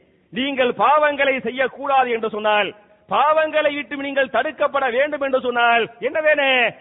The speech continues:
அல்லாஹ்வுடைய பயம் வேணும். நீங்கள் தனிமையிலே இருந்தாலும், நீங்கள் ரகசியமாக ஒரு காரியங்களை செய்தாலும், மக்கள் பார்க்காவிட்டாலும், நம்ம யார் பார்த்து கொண்டிருக்கிறது?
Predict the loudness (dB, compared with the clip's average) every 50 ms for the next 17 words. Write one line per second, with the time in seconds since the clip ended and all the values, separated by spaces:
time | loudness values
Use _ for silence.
0 | -10 -8 -6 -2 2 2 2 2 2 0 -2 -2 0 2 2 4 4 2 2 2
1 | 2 2 2 2 2 2 0 -2 -12 -18 -12 -8 -8 -6 -4 -4 -4 -4 -4 -4
2 | -4 -4 -4 -4 -4 -6 -4 -2 0 2 2 2 2 0 2 2 2 2 4 2
3 | 0 -2 -2 -6 -8 -10 -14 _ _ -8 -4 -4 -4 -2 0 0 0 2 2 2
4 | 2 2 0 0 0 0 2 2 0 2 2 2 2 2 2 0 -2 -4 -6 -2
5 | 0 0 0 0 0 0 0 0 0 -4 -4 -2 -2 -2 0 -2 -4 -2 0 0
6 | 2 2 2 0 -2 -2 -6 -8 -10 -12 -6 -4 -4 -4 -2 -2 -2 0 2 0
7 | 0 0 0 -2 -2 -2 0 0 2 2 4 2 2 0 0 -4 -6 -6 -8 -12
8 | -10 -4 -4 -2 -2 0 2 2 2 2 2 0 0 0 0 -4 -8 -6 -2 -2
9 | -2 0 2 0 2 2 2